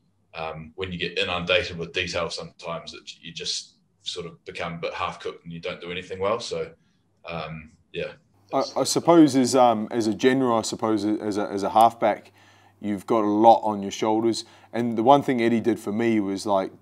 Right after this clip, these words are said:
Speaker 2: "Do not worry about any of the noise, any of the media noise.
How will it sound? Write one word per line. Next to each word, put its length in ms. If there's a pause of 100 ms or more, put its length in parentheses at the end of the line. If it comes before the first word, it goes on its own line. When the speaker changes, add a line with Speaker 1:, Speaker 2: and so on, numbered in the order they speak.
(120)
Speaker 2:
"Do 180
not 180
worry 240
about 240
any 220
of 80
the 80
noise, 400
any 180
of 80
the 80
media 380
noise. 380